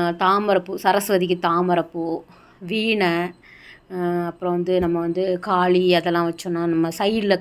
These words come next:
கையில வைக்கிறதுக்கான சூலம், அந்த மாதிரியான அந்த அம்மன்களோட பொருட்கள் சொல்லுவாங்க இல்லையா, அது வந்து உங்களுக்கு புதுசா நிறைய கொண்டு வந்திருக்காங்க. so just ஒண்ணு ரெண்டு நான் காமிக்கிறேன். இது மதுரை மீனாட்சி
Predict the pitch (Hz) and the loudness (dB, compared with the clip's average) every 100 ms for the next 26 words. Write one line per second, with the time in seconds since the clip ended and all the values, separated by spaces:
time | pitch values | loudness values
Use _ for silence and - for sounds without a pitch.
0 | 190 190 202 175 170 165 160 170 165 165 | 0 2 4 2 0 -4 -2 -2 0 0
1 | 160 165 - 226 208 175 165 - _ _ | 0 -4 -4 0 2 2 -2 -10 _ _
2 | _ _ _ _ _ _ - 220 233 226 | _ _ _ _ _ _ -10 -6 -2 0
3 | 214 202 196 208 311 381 _ 196 202 190 | 0 2 -2 -2 -4 -6 _ -8 -4 -2
4 | 180 214 247 247 214 202 202 226 208 180 | -2 -2 -2 0 4 6 6 6 6 4
5 | 175 175 240 240 233 226 196 175 165 160 | 0 2 0 2 -2 0 0 2 0 0
6 | 160 180 170 165 233 226 208 185 170 165 | 2 2 2 2 2 0 0 0 0 -2
7 | 262 262 185 185 202 185 175 180 180 170 | -8 -8 -8 -2 0 0 0 0 -2 -2
8 | 175 165 165 175 165 185 311 - - - | -2 -4 -6 -6 -4 -4 -6 -10 -20 -18
9 | - 226 226 - 196 190 185 180 180 165 | -12 -2 -2 0 0 2 2 2 0 -2
10 | 160 160 165 165 165 - _ _ - - | -4 -8 -8 -8 -12 -14 _ _ -20 -14
11 | 185 175 175 170 202 202 190 202 202 185 | -6 -4 -2 0 0 0 0 0 -2 -2
12 | 208 | -4